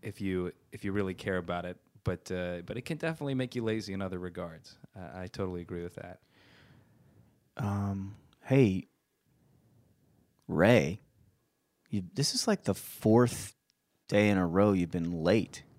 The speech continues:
Speaker 2: This is your paying job. This is the job that brings home the bacon. You need to,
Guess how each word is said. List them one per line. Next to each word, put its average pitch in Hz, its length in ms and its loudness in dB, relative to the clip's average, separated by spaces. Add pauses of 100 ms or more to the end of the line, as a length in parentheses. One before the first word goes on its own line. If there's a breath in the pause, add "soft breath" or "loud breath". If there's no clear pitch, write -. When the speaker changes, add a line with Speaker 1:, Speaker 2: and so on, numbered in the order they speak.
(580)
Speaker 2:
This - 160 0
is 254 120 2
your 226 80 6
paying 127 640 4
job. 98 580 0 (340 soft breath)
This - 180 -2
is 185 100 -4
the 185 80 -2
job 123 420 4
that 98 140 0
brings 113 260 4
home 107 200 2
the 92 80 -2
bacon. 98 600 2 (920)
You 117 100 0
need 214 180 4
to, 127 160 2